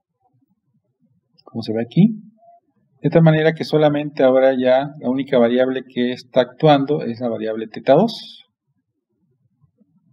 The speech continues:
y el torsor que entra externo del motor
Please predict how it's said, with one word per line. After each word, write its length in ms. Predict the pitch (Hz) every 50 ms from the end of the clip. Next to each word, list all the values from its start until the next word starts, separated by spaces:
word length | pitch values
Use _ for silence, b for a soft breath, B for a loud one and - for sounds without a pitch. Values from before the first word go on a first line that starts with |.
| _ _
y 280 | - 147 147 151 156 151
el 140 | 135 120 -
torsor 600 | - 113 107 - - 123 120 117 113 113 _ 113 _ _ _ _ _ _ _ _ _ _ _ _ _ -
que 200 | - 123 117 113
entra 460 | 113 110 - 117 113 113 113 113 - _ _ _ _ _
externo 480 | - - - - 117 110 107 110 107 104
del 120 | 101 98
motor 300 | 95 95 92 - 98